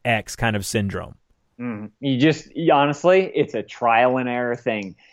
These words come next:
Speaker 2: If you go back there, I have a really old channel back from two thousand six. And if you look at the first few videos on there, they are horrible.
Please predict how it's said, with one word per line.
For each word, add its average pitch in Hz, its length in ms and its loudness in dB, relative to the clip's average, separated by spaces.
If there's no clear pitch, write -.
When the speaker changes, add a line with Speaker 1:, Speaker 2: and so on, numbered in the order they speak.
Speaker 2:
If 117 140 -2
you 180 80 6
go 170 140 6
back 151 280 6
there, 156 320 2
I 131 80 0
have 151 160 2
a 104 140 0
really 160 400 0
old 147 260 -2
channel 107 540 -4
back 123 240 2
from 107 120 -12
two 131 140 -8
thousand 117 380 0
six. - 420 -4
And 135 100 -2
if 127 60 -2
you 175 140 6
look 175 120 4
at 139 60 -4
the - 80 0
first 165 340 0
few 160 220 0
videos 160 420 4
on 170 160 4
there, 175 240 2
they 147 140 6
are 143 240 6
horrible. 135 1160 0